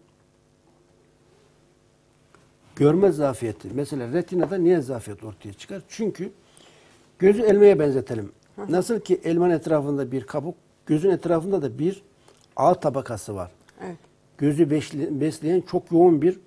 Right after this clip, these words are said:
Speaker 1: ağ, yani balık ağı gibi çok yoğun bir kan dolaşımı var.
Speaker 2: Hı hı.
Speaker 1: Damarlarda yağlanma, daralma, sertleşme olursa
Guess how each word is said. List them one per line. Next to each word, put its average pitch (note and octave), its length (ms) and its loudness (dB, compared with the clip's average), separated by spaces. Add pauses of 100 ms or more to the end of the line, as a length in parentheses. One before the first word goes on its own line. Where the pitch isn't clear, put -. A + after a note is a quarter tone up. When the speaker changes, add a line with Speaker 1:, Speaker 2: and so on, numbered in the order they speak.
(600)
Speaker 1:
ağ, C3 240 -2 (200)
yani C#3 240 -4
balık D3+ 220 2
ağı A#2+ 200 -4
gibi A2 280 -12 (320)
çok - 220 -10
yoğun D#3+ 220 2
bir D#3 140 -4 (360)
kan F3 280 2
dolaşımı F#2+ 480 -8
var. - 200 -18 (520)
Speaker 2:
Hı G3 60 -16
hı. F#3 60 -12 (960)
Speaker 1:
Damarlarda F3+ 400 4
yağlanma, E3+ 420 2
daralma, E3 340 -2
sertleşme D#3 560 -8
olursa C3+ 600 -6